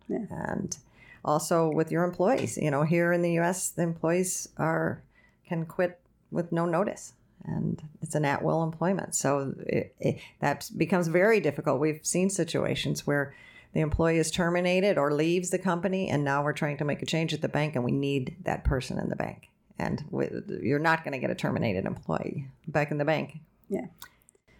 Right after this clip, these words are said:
Speaker 1: What do you need to think about, and what are the questions you need to ask when, um, deciding, um, you know, or choosing what bank to work with?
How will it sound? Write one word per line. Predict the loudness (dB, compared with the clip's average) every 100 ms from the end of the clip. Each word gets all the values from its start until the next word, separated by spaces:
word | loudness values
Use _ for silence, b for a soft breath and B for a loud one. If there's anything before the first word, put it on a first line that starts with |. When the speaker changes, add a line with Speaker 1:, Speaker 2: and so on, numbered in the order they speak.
| B
Speaker 1:
What | 2 2 4
do | 6
you |
need | 6 4
to | 0
think | -2 0 2 2
about, | 2 2
and | 4
what | 4 4
are |
the | 4 2
questions | 2 0 2 2 2 4
you |
need | 4 4
to | 2
ask | 4 2 0 -4 -14
when, | -4 2 4 4 4
um, | 4 4 2
deciding, | 2 2 4 4 6 6 6 4
um, | 4 4 4 2
you | 2 4
know, | 4 2 0
or | 2 4 4
choosing | 4 4 4 4 4
what | 2 2 2
bank | 2 2
to | 2
work | 2 0 0
with? | -2 -2